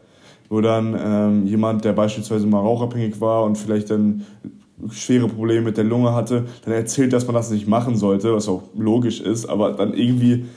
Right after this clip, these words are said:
irgendwann ist es dann auch mal vorbei, wenn man in der zwölften, dreizehnten Klasse ist und da kommt niemand mehr bei uns und sagt irgendwie, „Ja, Rauchen ist schlecht.“ Also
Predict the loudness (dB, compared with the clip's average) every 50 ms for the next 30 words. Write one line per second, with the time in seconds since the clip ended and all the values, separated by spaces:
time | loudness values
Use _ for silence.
0 | -20 -10 -4 -2 0 2 2 2 0 0 -2 0 0 0 2 2 2 2 2 0
1 | 0 -2 -2 -4 0 0 2 2 2 2 2 2 2 2 2 2 2 0 -2 -2
2 | 0 0 0 0 0 -2 -6 -6 -2 0 2 2 2 2 0 -2 -2 -4 -4 -4
3 | -4 -4 -2 -2 -2 -2 0 0 0 0 2 0 0 0 0 2 2 2 4 2
4 | 2 2 2 2 2 2 2 2 2 0 0 0 0 0 2 2 2 2 2 2
5 | 2 2 2 2 4 4 4 4 4 4 2 2 0 -2 -4 -4 -2 -2 0 0
6 | 0 -2 -2 0 0 0 -2 -4